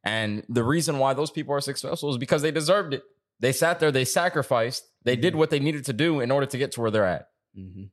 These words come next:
Speaker 1: They ain't just wait for something to change or wait for things to fall out of the sky.
Speaker 2: And a big part in sacrificing for your religion, sacrificing for Allah, is you also have to have certain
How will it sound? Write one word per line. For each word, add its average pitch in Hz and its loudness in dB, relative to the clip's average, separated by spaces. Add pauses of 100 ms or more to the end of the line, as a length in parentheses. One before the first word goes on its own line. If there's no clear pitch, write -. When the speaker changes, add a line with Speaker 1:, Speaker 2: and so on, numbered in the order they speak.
(300)
Speaker 1:
They 139 4
ain't 160 2
just 131 2
wait 131 0
for 110 2
something 135 -2
to 110 -2
change 101 0
or 107 4
wait 131 2
for 110 -2
things 131 -2
to 117 -4
fall 123 2
out 120 2
of 95 -4
the 98 -4
sky. 117 0
Speaker 2:
And 143 -2
a 139 -2
big 185 -4
part 180 -4
in 113 -10
sacrificing 147 -6
for 113 -12
your 107 -8
religion, 127 -8
sacrificing 127 -4
for 107 -6
Allah, 113 -2 (280)
is 113 -6 (380)
you 175 0
also 180 0
have 151 -4
to 131 -6
have 123 -4
certain 139 -6